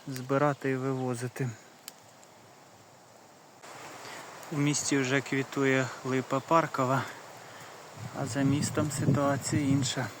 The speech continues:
Бджола рискає по лісові. Добре, що цвіте чистотіл, намагається щось взяти хоч з пилку. Хоча вже якісь трави повинні. Віка мишача,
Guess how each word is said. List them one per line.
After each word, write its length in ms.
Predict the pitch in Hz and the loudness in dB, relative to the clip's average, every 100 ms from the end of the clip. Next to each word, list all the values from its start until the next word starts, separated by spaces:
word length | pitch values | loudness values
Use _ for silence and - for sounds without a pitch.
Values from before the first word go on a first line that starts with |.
| - - - - - - - - - - - - | -16 -18 -18 -18 -16 -16 -14 -16 -18 -18 -10 -6
Бджола 440 | 120 127 123 131 | 0 2 4 4
рискає 560 | 127 120 - 127 123 127 - - - - - - - - - - - | 4 0 -2 0 0 -2 -4 -12 -16 -18 -18 -16 -16 -18 -18 -18 -8
по 100 | - | -2
лісові. 560 | 117 151 - 135 127 127 - - - - - 127 | 0 0 0 0 0 -2 -4 -12 -16 -18 -12 -6
Добре, 280 | 123 127 | -2 -2
що 160 | 127 139 | -2 -4
цвіте 400 | 123 - 127 135 | -6 -8 -4 -4
чистотіл, 640 | - 131 - 135 - 170 165 - - - - - - - - - - | -2 -6 -4 -6 0 0 0 -2 -16 -20 -20 -20 -20 -20 -20 -20 -8
намагається 840 | 131 127 123 120 131 131 - - | -2 0 0 0 -2 -4 -6 -12
щось 280 | 135 - 131 | -10 -6 -6
взяти 360 | 123 123 120 123 | -4 -4 -4 -6
хоч 200 | - 131 | -10 -10
з 100 | - | -12
пилку. 460 | - 135 - 123 113 - - - - - - - - - - - - | -8 -6 -6 -6 -6 -8 -20 -20 -20 -20 -20 -20 -20 -20 -20 -14 -6
Хоча 160 | - | -2
вже 200 | 180 156 | 0 2
якісь 260 | 151 151 151 | 2 0 -4
трави 340 | - 143 135 | 0 2 2
повинні. 560 | 131 147 139 117 117 113 - - - - - - - - | 0 -2 0 0 0 -2 -8 -18 -18 -20 -20 -20 -20 -16
Віка 300 | 123 131 - | -4 -4 0
мишача, 640 | 120 143 196 147 - - | 2 2 0 -4 -6 -6